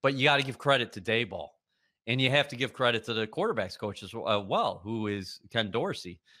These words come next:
ironically, who used to coach Cam Newton with the Carolina Panthers. But long story short about Daboll, he's a championship pedigree.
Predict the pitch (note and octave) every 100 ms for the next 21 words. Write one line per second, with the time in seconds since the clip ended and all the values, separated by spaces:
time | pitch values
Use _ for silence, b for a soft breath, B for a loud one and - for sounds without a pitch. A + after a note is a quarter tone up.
0 | b G2+ G2+ G2 G2 G2+ B2+ C#3+ G2+ G2
1 | F#2+ - F#2+ G2 G2 G2+ - G#2 G2 -
2 | - - A2 G2+ G2 A2+ D3+ G2 F#2 F#2
3 | F#2 _ - G2 F#2+ F#2+ F#2 - D3+ D3
4 | F#2+ F2+ - F3 C3 - _ _ _ _
5 | _ _ - D3+ F#3+ F#3 E3 B2+ - F3+
6 | F#3 G#2 G2+ F#2+ - G#3+ A#2 F2 - _
7 | _ _ _ _ _ _ _ _ _ D#3+
8 | G#3 E3 C#3+ C3+ B2 C3+ - D3+ G3 F#2